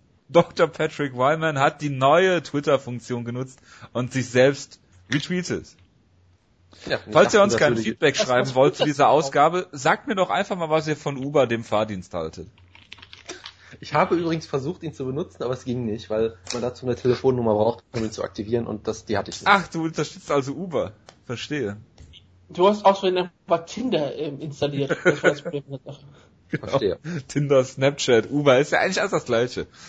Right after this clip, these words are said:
Speaker 2: Ich habe die ganze Zeit irgendwelche Fahrer versucht, nach, äh, links oder rechts oder irgendwas
Speaker 1: Ja.
Speaker 2: zu swipen und es ist nie jemand gekommen und
Speaker 1: Vom,
Speaker 2: ich hab
Speaker 1: vom,
Speaker 2: wohl das irgendwie
Speaker 1: ja,
Speaker 2: vertraut.
Speaker 1: das ist halt,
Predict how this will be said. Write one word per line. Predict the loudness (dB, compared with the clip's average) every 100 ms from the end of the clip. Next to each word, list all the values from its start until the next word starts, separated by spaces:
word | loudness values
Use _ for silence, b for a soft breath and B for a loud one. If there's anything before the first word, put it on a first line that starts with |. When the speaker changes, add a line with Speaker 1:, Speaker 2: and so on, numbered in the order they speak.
| B -8
Speaker 2:
Ich | -4
habe | -4
die | 0
ganze | 0 2
Zeit | 0
irgendwelche | 0 -2 -4 -4
Fahrer | -2 0 0 -2
versucht, | -4 -12 -6
nach, | -6 -4
äh, | -4 -4 -4 -4
links | -6 -6
oder | -6 -6
rechts | -6 -6
oder | -4 -2
irgendwas | -2 -4
Speaker 1:
Ja. | -6
Speaker 2:
zu | -8
swipen | -4 -2 -2 -4
und | -8
es | -10
ist | -8
nie | -6
jemand | -4 -4 -6 -10 -12
gekommen | -8 -6 -4
und |
Speaker 1:
Vom, | -2
Speaker 2:
ich | -2
hab |
Speaker 1:
vom, | -2 -4
Speaker 2:
wohl | -4
das | -8
irgendwie | -10 -6
Speaker 1:
ja, | -4
Speaker 2:
vertraut. | -4 -6
Speaker 1:
das | -8 -2
ist |
halt, | 2 0 -2